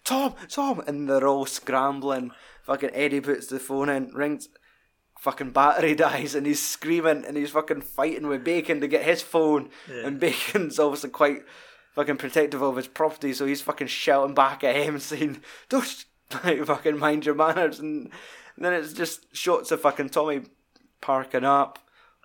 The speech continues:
Speaker 1: opening the boot, looking at the rifles, and he's like, the look on his face is like, "It's a shame," wraps them up, puts them on the edge of the fucking bridge, and they're all fucking still fighting. No, it was, um,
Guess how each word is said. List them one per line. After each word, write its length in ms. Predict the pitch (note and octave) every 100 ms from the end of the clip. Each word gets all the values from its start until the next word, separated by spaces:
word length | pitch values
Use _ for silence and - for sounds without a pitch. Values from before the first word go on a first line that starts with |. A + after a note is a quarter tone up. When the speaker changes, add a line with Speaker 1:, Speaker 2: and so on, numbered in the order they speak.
| -
Speaker 1:
opening 420 | D#3+ C3 C3+ A#2+
the 80 | G#2+
boot, 320 | C#3 C#3+ - - -
looking 320 | F3 D3+ B2+
at 80 | A2+
the 100 | B2+
rifles, 760 | C3 C3 C3+ C3+ C3 - - - _ _ _ _ _ -
and 100 | C#3+
he's 100 | C3
like, 200 | C3 - G#2+ - -
the 120 | F3+
look 120 | F#3
on 60 | D#3+
his 80 | C#3
face 120 | D#3
is 60 | D3
like, 140 | C3+
"It's 120 | B2+
a 40 | B2
shame," 420 | - - A#2+ A#2+ _ _ - _
wraps 300 | C3+ C#3 -
them 100 | C3
up, 200 | B2+ - - - - _ _ -
puts 220 | D#3 -
them 100 | C#3
on 140 | C3+
the 200 | C3 -
edge 220 | D3 D#3 C3+
of 80 |
the 100 | C3
fucking 360 | C#3+ C3+ - A#2+
bridge, 500 | B2+ C#3 C#3 - - - - _ _ _ -
and 240 | C#3 C3+
they're 220 | C#3 C#3+
all 340 | D#3 D#3 D3+ -
fucking 300 | D3 - C#3
still 320 | - D#3+ D3
fighting. 640 | - C#3+ B2+ C#3 C3 A#2+ _ _ _ _ _ _ _
No, 260 | D3 D#3 D3
it 140 | C3+
was, 200 | C#3 B2+
um, 720 | A#2 C3 B2+ B2 B2 A#2+ A2